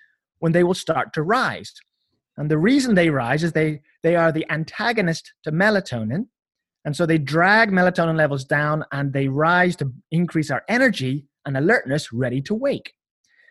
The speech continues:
And so they are the hormone of the morning. It's the hormone that keeps us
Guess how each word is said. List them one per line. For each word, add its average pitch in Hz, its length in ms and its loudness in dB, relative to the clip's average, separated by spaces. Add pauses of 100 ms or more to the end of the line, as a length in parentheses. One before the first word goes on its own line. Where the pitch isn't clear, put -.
(180)
And 156 100 -6
so 202 200 0
they 226 160 4
are 214 100 6
the 175 100 2
hormone 165 420 0
of 143 100 -2
the 143 80 -2
morning. 170 460 4 (140)
It's 147 160 -8
the 143 120 0
hormone 156 280 0
that 139 100 -6
keeps 151 240 -4
us 139 220 -6